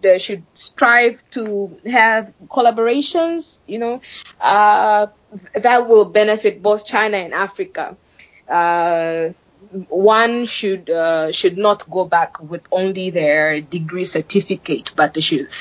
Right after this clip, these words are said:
they should, uh, strive to get more, more out of China, more than just a degree certificate.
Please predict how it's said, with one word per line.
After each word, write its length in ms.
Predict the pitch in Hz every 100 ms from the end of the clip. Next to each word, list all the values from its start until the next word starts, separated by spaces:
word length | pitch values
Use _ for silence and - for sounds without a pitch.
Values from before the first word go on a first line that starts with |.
| -
they 100 | -
should, 340 | 170 170 160 -
uh, 260 | 135 127
strive 400 | 165 - 190 190
to 80 | -
get 260 | 170 175 180
more, 440 | 202 247 247 - _ _ _ - _
more 400 | 190 202 214 180
out 100 | 185
of 140 | 185 185
China, 540 | - 170 156 135 117 170 -
more 340 | 185 208 240
than 220 | 208 175
just 360 | 170 180 - -
a 80 | 160
degree 380 | 160 151 165 165
certificate. 920 | 156 - 170 - 160 - - -